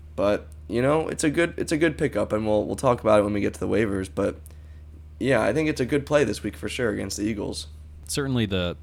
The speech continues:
Speaker 2: the storyline for, for the C F L playoffs. Everything else kind of somewhat irrelevant, but James Conner is out for week fourteen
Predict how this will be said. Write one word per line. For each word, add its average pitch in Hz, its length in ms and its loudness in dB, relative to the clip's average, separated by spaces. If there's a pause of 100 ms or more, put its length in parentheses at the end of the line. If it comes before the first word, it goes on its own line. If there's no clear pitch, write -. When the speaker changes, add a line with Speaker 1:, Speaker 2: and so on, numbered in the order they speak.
(200)
Speaker 2:
the 101 80 -8
storyline 92 680 0
for, 87 180 -10
for 78 440 -10 (100)
the - 60 -12
C 120 180 0
F 113 100 2
L 95 140 0
playoffs. 80 540 -4 (600)
Everything 127 320 4
else 117 360 2 (100)
kind 117 480 0
of 110 560 0 (440)
somewhat 147 360 2
irrelevant, 101 540 0 (500)
but 90 240 -4
James 117 280 2
Conner 104 600 0
is 95 400 -2
out 95 180 -2
for 101 140 -2
week 95 180 -2
fourteen 92 640 -4